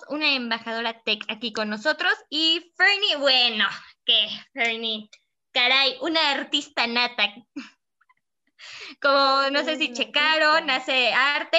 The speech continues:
Speaker 1: Y Pau Calvillo también. De hecho, estamos aquí llenos de artistas. Pau Calvillo hace F X. Y yo,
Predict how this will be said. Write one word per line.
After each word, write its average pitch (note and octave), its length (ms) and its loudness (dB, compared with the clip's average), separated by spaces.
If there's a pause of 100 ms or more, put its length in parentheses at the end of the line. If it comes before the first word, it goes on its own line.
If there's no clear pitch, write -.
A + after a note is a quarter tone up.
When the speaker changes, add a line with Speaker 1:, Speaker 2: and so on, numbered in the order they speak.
Speaker 1:
Y - 180 -2
Pau E4 160 4
Calvillo F#4 280 0
también. D#4 280 -2
De C4 80 0
hecho, A4+ 140 -4
estamos G#4 220 -6
aquí E4 180 -4
llenos F4 220 -4
de B3+ 60 -2
artistas. B3+ 560 -4
Pau E4 140 0
Calvillo D#4+ 420 0
hace D#4 260 -2
F B3 280 0
X. - 280 -10 (720)
Y C#4 140 -2
yo, D4 120 2